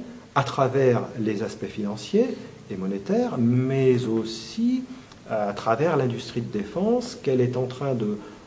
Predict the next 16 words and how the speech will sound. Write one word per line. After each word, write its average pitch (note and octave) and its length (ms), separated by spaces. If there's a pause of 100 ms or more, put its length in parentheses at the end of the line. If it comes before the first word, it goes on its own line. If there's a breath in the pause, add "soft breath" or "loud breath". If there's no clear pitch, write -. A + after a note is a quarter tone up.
(180)
de G2+ 80 (280)
voler, E3+ 560 (1800)
hein, G2+ 180 (200)
y F#3+ 100
compris G3+ 920 (360)
les A#2+ 600
outils F#3 680
qui C3 160
relèvent B2 380
de C3+ 80
la B2 120
souveraineté B2+ 500
exclusive C#3+ 800
de A3+ 80
la E3+ 80
France. C#3+ 540